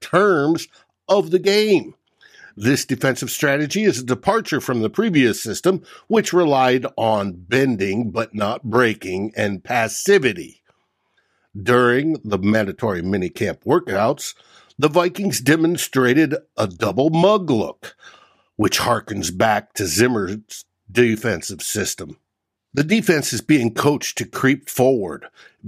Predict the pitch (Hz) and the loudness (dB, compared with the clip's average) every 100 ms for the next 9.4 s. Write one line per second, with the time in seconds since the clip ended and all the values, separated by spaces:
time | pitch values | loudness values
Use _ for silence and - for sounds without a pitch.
0 | 90 _ _ - 143 180 - - - 139 | -18 _ _ -2 0 0 -2 -8 -4 -2
1 | 135 120 - - - - 127 143 131 - | 0 -4 -6 -6 -6 -4 0 0 -2 -6
2 | - 123 185 185 - 120 - - 101 - | -4 0 2 2 -2 -6 -6 -6 -6 -4
3 | - 165 - 127 - 87 - _ _ _ | -4 -2 -4 -8 -8 -8 -12 _ _ _
4 | _ - - 123 95 87 95 156 143 151 | _ -8 -2 0 0 -2 0 2 2 0
5 | 147 101 90 85 127 165 - - - 165 | 0 -6 -10 -6 -2 -2 -2 -4 0 2
6 | 135 135 131 143 143 170 180 - 220 196 | 2 0 -2 -2 0 0 -2 -2 0 0
7 | 135 196 226 226 220 202 233 233 - - | 2 2 4 2 0 0 0 0 -2 -8
8 | _ - 104 127 131 123 - - 113 - | _ -8 -4 0 0 0 -4 -4 -4 -6
9 | - - - | -12 -10 -10